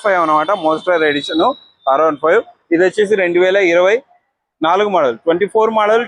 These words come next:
టెన్త్ మంత్ అనమాట. ఆర్ వన్ ఫైవ్ ఎం అని చెప్తున్నారు. Monster ఎడిషన్ ఇది, టూ ల్యాక్ నైన్ థౌజండ్, రెండు లక్షల తొమ్మిది వేలకు ఉంది.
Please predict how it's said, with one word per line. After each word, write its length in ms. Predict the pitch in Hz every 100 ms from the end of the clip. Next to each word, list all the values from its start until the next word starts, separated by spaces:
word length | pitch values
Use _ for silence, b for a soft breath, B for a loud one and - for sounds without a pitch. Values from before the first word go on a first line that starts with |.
| 220
టెన్త్ 240 | 220 233 233
మంత్ 180 | 208 208
అనమాట. 280 | 175 160 202 196
ఆర్ 140 | 175 190
వన్ 140 | 185 175
ఫైవ్ 160 | 196 262 - 571 - -
ఎం 80 | 170 208
అని 100 | 214
చెప్తున్నారు. 460 | 208 - 190 - 254 254
Monster 400 | 208 277 - 262 220
ఎడిషన్ 340 | 185 185 196 160
ఇది, 140 | 127 104 - _ _ - -
టూ 100 | 208 220
ల్యాక్ 180 | 202 196
నైన్ 160 | 185 185
థౌజండ్, 280 | 170 135 120
రెండు 140 | 156 175
లక్షల 280 | 185 - 196 196 185
తొమ్మిది 260 | 180 190 190
వేలకు 240 | 196 185
ఉంది. 140 | 185